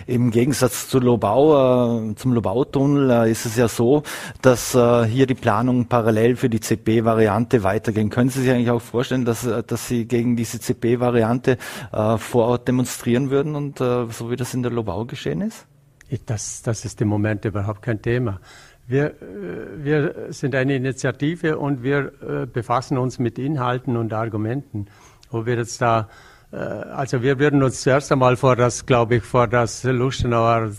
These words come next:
Speaker 2: Zollamt kleben, bevor wir da irgendwie auf der C-P-Variante herumtrampeln, mhm. weil das sind Sachen, die jetzt passieren müssen. Und ich,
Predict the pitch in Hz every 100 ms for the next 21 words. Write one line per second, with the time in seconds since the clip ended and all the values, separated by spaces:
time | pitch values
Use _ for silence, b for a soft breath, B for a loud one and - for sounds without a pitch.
0 | - 156 180 120 104 - 113 110 104 101
1 | 95 110 110 110 104 107 107 117 120 104
2 | 113 104 - 107 - 117 107 117 135 113
3 | 110 107 104 - 101 110 131 139 104 104
4 | 101 123 104 107 139 - - 120 127 -
5 | 127 113 123 120 147 120 113 147 - -
6 | 113 151 156 135 104 104 - 107 B B
7 | B 123 127 135 127 -